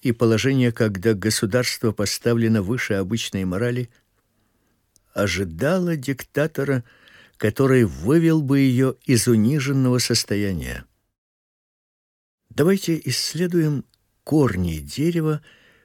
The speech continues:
принёсшего столь горькие плоды.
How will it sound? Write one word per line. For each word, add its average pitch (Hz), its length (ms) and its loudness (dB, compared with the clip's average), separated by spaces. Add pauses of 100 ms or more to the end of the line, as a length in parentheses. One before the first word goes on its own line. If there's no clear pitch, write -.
(200)
принёсшего 156 720 -2
столь 117 420 -6
горькие 95 760 -8
плоды. 85 500 -8